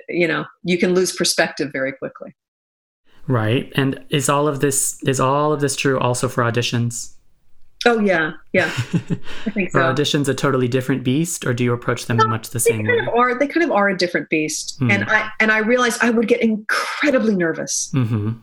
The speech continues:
Speaker 1: when I first started. I was like, "Why am I so nervous? Like, why am I nervous?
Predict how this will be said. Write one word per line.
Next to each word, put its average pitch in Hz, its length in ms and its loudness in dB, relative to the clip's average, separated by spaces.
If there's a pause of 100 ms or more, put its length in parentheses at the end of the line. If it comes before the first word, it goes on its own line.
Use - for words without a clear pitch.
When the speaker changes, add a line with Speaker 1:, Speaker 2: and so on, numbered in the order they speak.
Speaker 1:
when 185 180 2
I - 20 -2
first 175 300 0
started. 165 340 2
I 185 40 -2
was 214 120 0
like, 220 100 0
"Why 254 280 0 (160)
am 302 80 2
I 269 80 2
so 254 220 0
nervous? 262 720 -4 (300)
Like, 214 120 0
why 269 320 2
am 208 220 0
I 139 100 -2
nervous? - 580 -14